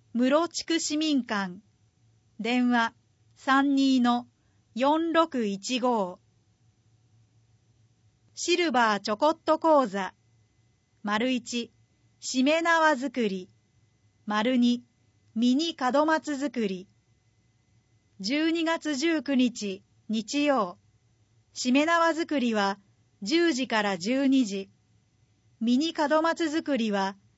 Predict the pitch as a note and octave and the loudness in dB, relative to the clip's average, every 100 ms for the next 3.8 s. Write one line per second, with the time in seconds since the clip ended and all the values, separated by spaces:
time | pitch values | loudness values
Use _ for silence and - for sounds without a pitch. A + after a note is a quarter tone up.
0 | _ _ F#3+ C4+ E4 F4+ F4 D#4+ A#3 G#3+ | _ _ -6 -2 -2 0 0 0 -4 0
1 | B3+ C4+ C4+ D4+ - A#3+ A3+ G#3+ G3+ G3 | 2 2 0 -4 -4 -4 -4 -4 -4 -2
2 | G3 _ - F#3+ D#4+ D#4 A#3 A3+ F#3+ - | -6 _ -16 -4 -2 0 -2 -4 -6 -4
3 | A#3 B3+ B3 C4 - G3 F#3 F3+ | 0 0 0 -4 -6 -8 -8 -12